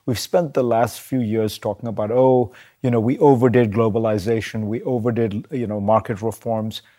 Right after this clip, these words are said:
The problem is the only way to grow, the only way to raise incomes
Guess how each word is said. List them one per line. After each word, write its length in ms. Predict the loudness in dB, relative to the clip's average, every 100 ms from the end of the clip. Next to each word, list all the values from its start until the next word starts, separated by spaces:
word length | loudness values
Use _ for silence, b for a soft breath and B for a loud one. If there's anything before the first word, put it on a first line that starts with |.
| b b -12
The 60 |
problem 460 | -4 -2 -2 -2 -2
is 300 | -4 -4 -10 b b
the 100 | -4 -2
only 340 | -2 0 0
way 240 | 2 2 2
to 120 | -2
grow, 460 | -2 2 4 4
the 160 | 0 0
only 300 | 0 0 0
way 160 | 2 0
to 140 | -2
raise 420 | -2 0 2 0
incomes 720 | -4 -6 -8 -8 -8 -8 -14